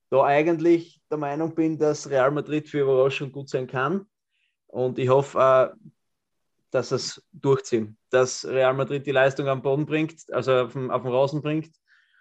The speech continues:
und dass da nochmal richtig spannend wird, dass da ein richtig geiles Match auf uns wartet, glaube ich, ist klar, weil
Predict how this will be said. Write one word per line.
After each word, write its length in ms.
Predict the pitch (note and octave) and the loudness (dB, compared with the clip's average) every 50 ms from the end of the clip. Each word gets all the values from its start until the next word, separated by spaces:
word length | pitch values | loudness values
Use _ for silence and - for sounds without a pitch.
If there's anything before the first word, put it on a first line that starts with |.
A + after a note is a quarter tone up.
| _ _ _ _ | _ _ _ _
und 760 | - - B2 B2 B2 B2 B2 B2 B2 B2 B2 B2 - _ - | -6 -4 -2 0 0 0 -2 -2 -2 -4 -6 -10 -14 _ -2
dass 280 | A#2 A#2 A#2+ A#2+ - | 0 0 0 -2 -2
da 200 | - C3+ C3+ C3+ | 0 2 4 4
nochmal 260 | C3+ C3 C3 C3 C3 C3 | 4 2 0 0 0 0
richtig 320 | C#3 C#3 C#3 - C3+ A#2+ | -2 -2 -6 -10 -14 -14
spannend 400 | - - - B2 B2+ C#3 C3+ A2+ | -14 -4 -4 -2 -2 -2 -4 -4
wird, 180 | A2 A2+ A2+ A#2 | -4 -4 -4 -4
dass 100 | A#2+ A2+ | -8 -4
da 80 | - C3 | -2 0
ein 60 | C3 | 0
richtig 360 | C3+ C#3 C#3 - - D3 - | 0 -2 -4 -6 -8 -10 -2
geiles 320 | - C3 B2+ C#3 C#3+ C#3 C#3 | 0 0 2 2 0 0 0
Match 260 | C#3 C3+ C#3 C3+ - | 0 0 0 0 -2
auf 100 | D3+ C#3 | -6 -6
uns 160 | D#3 D3 - | -6 -8 -2
wartet, 320 | C#3+ C#3 C#3 - C#3+ C3+ - | 0 0 0 0 -4 -12 -2
glaube 240 | - C3+ C3+ C3 C3 | 0 0 0 0 -2
ich, 40 | C3 | -4
ist 120 | B2+ - _ | -6 -8 _
klar, 440 | - C3+ A#2+ B2+ C#3 D3 C#3 B2+ A#2+ | -2 2 2 4 4 2 0 0 0
weil 340 | A#2 A#2+ A#2+ A#2+ A#2+ A#2+ | 2 2 2 2 0 -2